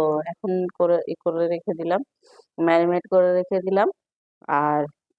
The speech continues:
এবার যখন করব অবশ্যই শেয়ার করব, সঙ্গে থাকো, দেখতে থাকো। হুম,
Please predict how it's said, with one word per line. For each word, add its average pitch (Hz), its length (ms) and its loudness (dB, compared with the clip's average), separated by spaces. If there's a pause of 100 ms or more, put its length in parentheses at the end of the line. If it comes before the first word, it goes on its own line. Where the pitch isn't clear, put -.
(440)
এবার 170 240 0
যখন 180 440 2 (160)
করব 165 280 0 (180)
অবশ্যই 175 420 -4
শেয়ার 156 360 0
করব, 151 280 -2 (140)
সঙ্গে 151 360 -4
থাকো, - 420 -6 (180)
দেখতে 156 320 -6
থাকো। 156 360 -4 (680)
হুম, 320 180 0